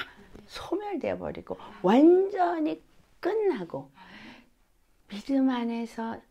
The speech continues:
낳은 자녀들이 계속해서 그 길을 갔던 것처럼 우리의 더러운 옷이 벗겨지고 새로운 새 사람이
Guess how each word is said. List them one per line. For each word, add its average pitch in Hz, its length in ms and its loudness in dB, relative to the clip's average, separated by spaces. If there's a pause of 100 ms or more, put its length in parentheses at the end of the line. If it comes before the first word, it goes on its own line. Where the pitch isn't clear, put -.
(120)
낳은 190 420 -6
자녀들이 175 840 -6 (300)
계속해서 254 1040 -6 (220)
그 254 280 -2
길을 190 360 -8
갔던 - 360 -8
것처럼 165 560 -10 (400)
우리의 220 400 6
더러운 285 600 -2
옷이 233 300 -4
벗겨지고 262 1120 4 (300)
새로운 415 800 2 (180)
새 - 320 -2
사람이 349 680 0